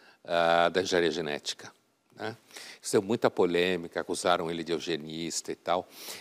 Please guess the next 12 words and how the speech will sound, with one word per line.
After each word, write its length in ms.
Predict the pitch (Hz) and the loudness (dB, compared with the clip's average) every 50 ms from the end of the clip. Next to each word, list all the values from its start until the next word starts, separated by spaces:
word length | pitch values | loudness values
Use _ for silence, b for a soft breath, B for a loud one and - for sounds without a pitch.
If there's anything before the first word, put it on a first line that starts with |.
| B | B
Então, 240 | B - 113 117 - | B 0 0 2 4
o 100 | 123 104 | 2 0
Peter 280 | - - 143 131 135 117 | 4 4 2 4 4 2
Sloterdijk, 800 | 98 - - 113 123 135 - 104 85 - 92 85 80 - - | 2 4 6 6 6 6 4 -2 -2 0 0 0 -2 -4 -6
ele, 320 | 104 95 95 98 98 98 - - | -2 0 2 2 2 0 0 0
ele 140 | 113 107 | 0 0
tá 160 | - - 131 123 | 2 2 0 0
falando 380 | - - 123 110 104 95 90 | 2 2 4 4 4 4 2
aqui, 480 | 80 - - - - 110 117 110 95 _ b b b b b b b b _ | -2 -2 -4 -8 -6 -4 -4 -4 -4 _ b b b b b b b b _
eh, 460 | - 95 98 95 92 90 90 90 85 80 | -6 -2 0 2 4 4 4 2 2 -2
de 140 | 98 104 101 | -8 -10 -10
que, 480 | - - - - 107 110 117 113 - | -10 -10 -4 0 2 4 4 2 0